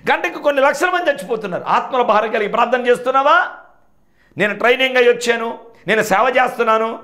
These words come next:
నేను అక్కడ సంఘం ప్రారంభించాను" అని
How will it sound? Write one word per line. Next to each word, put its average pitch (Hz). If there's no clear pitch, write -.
నేను 226
అక్కడ 220
సంఘం 254
ప్రారంభించాను" 240
అని 269